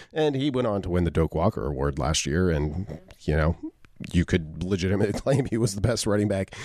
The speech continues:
in the country. Lost to Michigan State thirty-eight to twenty-one. It was kind of our first, I think, inclination that,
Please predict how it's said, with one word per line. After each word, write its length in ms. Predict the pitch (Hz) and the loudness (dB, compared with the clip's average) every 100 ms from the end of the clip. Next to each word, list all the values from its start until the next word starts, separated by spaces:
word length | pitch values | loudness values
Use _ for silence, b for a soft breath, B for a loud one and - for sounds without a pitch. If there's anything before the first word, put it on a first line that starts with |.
| 156 151 127 - | -6 -4 -6 2
in 160 | 120 110 | 2 2
the 80 | |
country. 500 | - 113 117 76 58 - | 2 2 2 -2 -8 -4
Lost 380 | 104 120 120 | 0 2 0
to 60 | 127 | 0
Michigan 300 | 117 104 98 | 0 2 0
State 300 | - 92 87 - | 2 0 2 2
thirty-eight 440 | 90 82 76 73 | 4 4 0 -2
to 80 | - | -4
twenty-one. 760 | - 73 65 87 127 113 104 - | 0 0 0 0 2 2 0 -4
It 80 | 87 | -4
was 120 | 85 | -2
kind 200 | 95 90 | 0 2
of 120 | 80 | 2
our 160 | 78 78 | 0 2
first, 360 | 107 90 - | 2 2 2
I 80 | 73 | 0
think, 320 | 85 76 - B B B B B - | 2 0 -2 B B B B B -2
inclination 840 | 104 - 80 85 101 - 101 92 | 0 0 -2 0 0 2 2 2
that, 320 | 87 82 80 | 2 0 -2